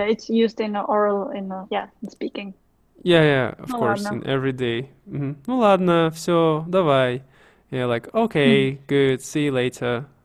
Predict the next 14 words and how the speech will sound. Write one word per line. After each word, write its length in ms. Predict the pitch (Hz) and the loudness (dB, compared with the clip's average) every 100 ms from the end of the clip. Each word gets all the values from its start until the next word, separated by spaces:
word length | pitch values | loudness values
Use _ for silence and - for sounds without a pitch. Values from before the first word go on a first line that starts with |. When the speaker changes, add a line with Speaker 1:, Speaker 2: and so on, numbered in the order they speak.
| _ | _
Speaker 2:
Всё, 360 | - - 143 127 | -18 -4 -2 0
давай, 320 | 160 156 123 | -2 -2 -2
давай." 380 | 127 127 123 131 135 151 | -4 -4 -4 -4 -8 -8
Mm-hmm. 280 | 143 160 180 | -4 -4 -6
<laughs> 380 | - 180 - - - - - | -4 -4 -4 -14 -16 -20 -2
Speaker 1:
Mm-hmm. 260 | 233 226 269 - - | 0 2 2 -2 -10
Speaker 2:
I 20 | - | 2
hope 200 | 190 196 | 4 4
you 40 | 170 | 6
guys 260 | 165 147 | 6 6
know 160 | 156 147 | 4 4
the 120 | 135 | 4
word 220 | 135 131 127 | 4 4 4
"давай," 500 | 127 139 135 113 | 2 6 6 4